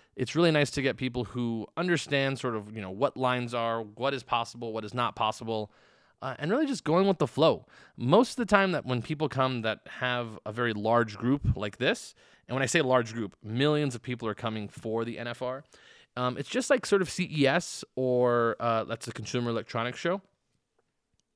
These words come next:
where a lot of it's tech industry people, and they're all kind of here for the same industry. It is work,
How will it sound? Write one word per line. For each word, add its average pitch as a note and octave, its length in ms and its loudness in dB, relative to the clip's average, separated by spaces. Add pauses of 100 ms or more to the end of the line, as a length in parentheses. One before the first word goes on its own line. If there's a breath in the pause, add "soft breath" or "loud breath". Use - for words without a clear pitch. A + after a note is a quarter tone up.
where B2 280 2
a B2 80 -2
lot D3 200 2
of F3 60 -2
it's - 200 -6
tech - 320 -2
industry D#3 340 -4
people, G3+ 400 -4 (420 soft breath)
and C#3 240 -4
they're D3+ 140 2
all A3+ 80 0
kind B3 180 -2
of F#3 60 -2
here F#3+ 140 2
for G3 80 -2
the E3 100 -8
same F3+ 240 0
industry. C#3+ 480 -2 (140)
It D#3+ 160 2
is G3 180 2
work, B2+ 340 4